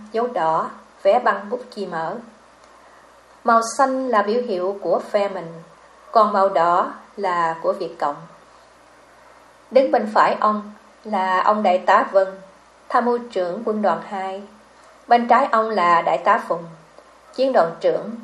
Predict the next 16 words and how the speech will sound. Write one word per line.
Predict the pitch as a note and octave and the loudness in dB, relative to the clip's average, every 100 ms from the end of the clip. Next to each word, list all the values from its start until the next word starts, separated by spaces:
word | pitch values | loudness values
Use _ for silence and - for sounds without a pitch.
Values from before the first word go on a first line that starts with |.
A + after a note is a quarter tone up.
| - | -10
chiến | A#3+ | -4
đoàn | A#3 E3 F3 | -2 -2 0
ba | F#3 F3 | 2 2
xung | F3 G3 F3+ | -2 -10 -6
kích, | B3 B3 - - - | -6 -6 -16 -20 -12
lực | F#3 E3+ F#3 | -4 -4 -2
lượng | E3 | -4
đặc | E3 D3 - | -4 -8 -10
biệt. | D3+ D3 - - _ - - - - - _ - | -14 -14 -20 -20 _ -20 -20 -20 -20 -20 _ 0
Bên | A3+ A3 | 0 2
cạnh | F#3+ E3+ | 0 0
ông | - G3 F#3+ - - - - | -2 -2 -4 -14 -20 -20 -2
là | F3 | 0
Đại | E3 E3 | 2 0
tá | - A#3 - | 0 -4 0
Phùng | G3+ E3+ E3 | 2 2 -2